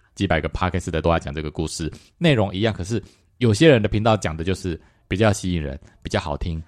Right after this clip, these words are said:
所以从我把老高当作是讲故事的频道来看，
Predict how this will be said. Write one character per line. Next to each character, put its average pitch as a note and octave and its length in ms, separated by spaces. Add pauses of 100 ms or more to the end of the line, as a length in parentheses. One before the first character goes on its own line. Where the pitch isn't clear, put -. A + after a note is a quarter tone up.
(280)
所 E3 140
以 B2+ 100 (240)
从 D#3 320
我 G2+ 320 (300)
把 F#2 180
老 F#2 140
高 A2+ 180
当 A2+ 220
作 A#2 100
是 G#2 160
讲 F2 160
故 G#2 140
事 G2+ 160
的 F2 120
频 E2+ 200
道 F2+ 160
来 D#2 160
看， E2+ 260